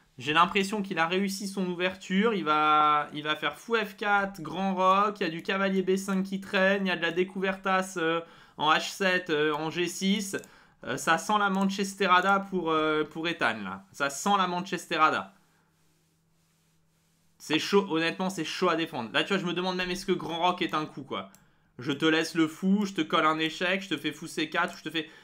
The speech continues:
je te fais peut-être Grand Rock. Tu bouffes le truc, je te fais fou C quatre. Je t'attaque F sept, je t'attaque la dame, euh, je t'attaque tour un. Enfin, tu vois, je t'attaque. Ah, c'est chaud. Franchement,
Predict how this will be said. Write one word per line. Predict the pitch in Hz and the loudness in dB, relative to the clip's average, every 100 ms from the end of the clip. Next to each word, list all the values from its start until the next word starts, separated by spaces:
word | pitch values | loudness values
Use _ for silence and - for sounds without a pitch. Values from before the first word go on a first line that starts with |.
| _ _ | _ _
je | - - | -6 2
te | 202 | 2
fais | 196 | 2
peut-être | 196 170 | -2 -4
Grand | 180 233 220 | -2 0 2
Rock. | 202 233 - - - _ _ - | 2 0 -8 -10 -10 _ _ -14
Tu | - | -8
bouffes | 160 220 214 | -6 -4 0
le | 202 | -2
truc, | 220 220 | -2 -6
je | - | -4
te | |
fais | 190 175 | -2 -4
fou | - | -6
C | 190 196 | -4 -2
quatre. | 190 127 | 0 -2
Je | - | -2
t'attaque | 147 165 175 180 | -4 -2 -2 -2
F | 170 | -4
sept, | - 190 | -4 -4
je | 190 | -2
t'attaque | 170 160 165 175 | -6 -2 -2 -2
la | 160 | -2
dame, | 156 160 180 175 | 2 4 4 2
euh, | 131 135 139 135 139 - - | -2 -2 -2 -4 -6 -16 -18
je | - | -2
t'attaque | 160 160 156 | 0 2 -2
tour | - 170 156 | -4 0 0
un. | 156 | 0
Enfin, | - 151 | 0 0
tu | 190 | 2
vois, | |
je | 190 | 0
t'attaque. | 185 170 127 - _ _ _ _ _ _ _ _ _ _ _ _ _ _ _ _ _ | 2 0 -2 -6 _ _ _ _ _ _ _ _ _ _ _ _ _ _ _ _ _
Ah, | 117 | 0
c'est | - 135 | 0 -4
chaud. | - - | -6 -6
Franchement, | 170 185 202 220 269 - | 0 0 2 2 2 -2